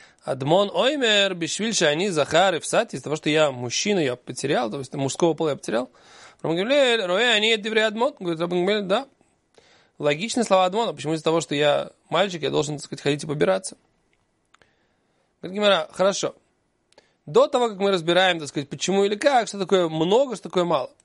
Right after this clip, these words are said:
Кама мы рубим, сколько это много. Омар Рав Юда, омар Рав, сказал Рав, сказал Рав, «Это кадеши зону меем, элю ве элю,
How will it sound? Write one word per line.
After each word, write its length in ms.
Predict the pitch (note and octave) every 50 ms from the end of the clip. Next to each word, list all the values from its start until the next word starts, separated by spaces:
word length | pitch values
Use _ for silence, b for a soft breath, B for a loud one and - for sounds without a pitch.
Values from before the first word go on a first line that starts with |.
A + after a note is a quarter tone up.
| - E3+ E3+ E3
Кама 220 | G3+ A#3 A3 G3+
мы 100 | F#3 F3+
рубим, 340 | E3+ D#3+ D3+ E3+ A3 A#3+ - _ _ _
сколько 280 | - - E3 D#3+ E3+
это 120 | D3+ - D3
много. 360 | C#3 B2+ B2+ C3+ E3 G#3 - b b b b b b b b _
Омар 160 | D#3+ D#3+ F3
Рав 100 | F3+ F#3
Юда, 220 | C4+ D4 B3+ A3+ G#3+
омар 180 | G#3+ G#3+ G#3
Рав, 400 | G#3 A3+ C#4+ C#4+ A#3+ A3 A3 G#3
сказал 180 | G3 G#3+ G#3 A3
Рав, 100 | A#3 A3
сказал 240 | - - A3 A3 G#3+
Рав, 420 | A#3 C#4 D4 C#4 A#3+ A3 A3 A3 A3 - _ _ _ _ _ _ _
«Это 300 | - G3+ A3+ G#3+ - F#3
кадеши 380 | F#3 F#3 G#3+ A3+ - G3+ F3+
зону 260 | E3 F3+ G#3+ G#3+ G#3 F#3+
меем, 360 | F3 D#3+ D3 C#3+ D#3+ - - _ _ _ _ _ _ _ _ _
элю 260 | - F#3+ G#3+ G#3+ F#3
ве 220 | E3 D#3 D3+ D3 C#3
элю, 180 | C#3+ E3+ -